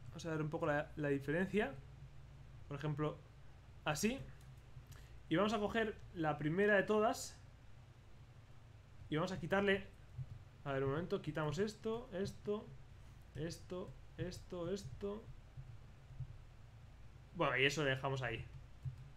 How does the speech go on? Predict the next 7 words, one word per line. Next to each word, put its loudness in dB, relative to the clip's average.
¿Vale? 10
Fijaros 6
un 4
poco, 8
¿vale? 10
La 12
estructura. 8